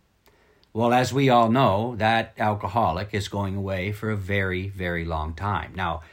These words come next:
I'm not saying that he shouldn't be punished. I'm not gonna get into all of that. What I am going to say is, if you type into the, your computer browser, um, "motor vehicle accident caused by diabetic,"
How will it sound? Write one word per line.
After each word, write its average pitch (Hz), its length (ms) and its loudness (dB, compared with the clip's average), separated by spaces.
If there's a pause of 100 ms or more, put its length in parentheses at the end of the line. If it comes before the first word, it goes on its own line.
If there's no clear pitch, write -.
(200)
I'm 120 180 2
not 113 220 0
saying 117 260 0
that 101 100 0
he 107 100 0
shouldn't 104 360 -2
be 87 100 -4
punished. 143 480 -2
I'm 120 140 2
not 113 220 -2
gonna 107 160 -2
get 101 140 -2
into 95 180 -4
all 82 200 -6
of 85 60 -6
that. 110 340 0
What 101 160 -4
I 95 100 -2
am 139 300 2
going 110 200 0
to 87 80 -6
say 90 260 -4
is, 82 180 -10 (400)
if 120 220 -4
you 196 480 -2
type 139 300 -2
into 117 480 0
the, 101 100 -4
your 101 400 -2
computer 95 520 -2
browser, 87 560 -2 (340)
um, 95 600 -4
"motor 131 300 0
vehicle 120 360 0
accident 92 560 -4
caused 101 340 -2
by 87 200 -2
diabetic," 107 720 -2